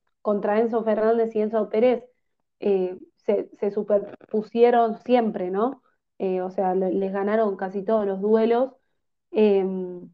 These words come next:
y bueno, como vos decías, el primer tiempo de River fue muy poco, em, creo que uno de los mejores, eh, habrá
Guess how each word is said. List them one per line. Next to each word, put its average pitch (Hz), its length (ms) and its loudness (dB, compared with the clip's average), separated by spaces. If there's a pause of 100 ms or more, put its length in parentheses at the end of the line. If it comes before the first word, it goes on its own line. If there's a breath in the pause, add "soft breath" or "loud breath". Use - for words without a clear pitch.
(560)
y 220 100 2
bueno, 226 280 4
como 202 180 0
vos 240 120 2
decías, 220 520 0 (360)
el 202 160 -2
primer 233 320 0
tiempo 247 320 0
de 220 120 2
River 262 520 2 (560)
fue 226 260 4
muy 262 240 4
poco, 262 720 4
em, 190 540 -2 (600)
creo 247 300 4
que 233 80 -6
uno 220 200 0
de 208 80 2
los 190 140 -6
mejores, 220 760 -2 (800)
eh, 185 360 -2
habrá 196 320 -2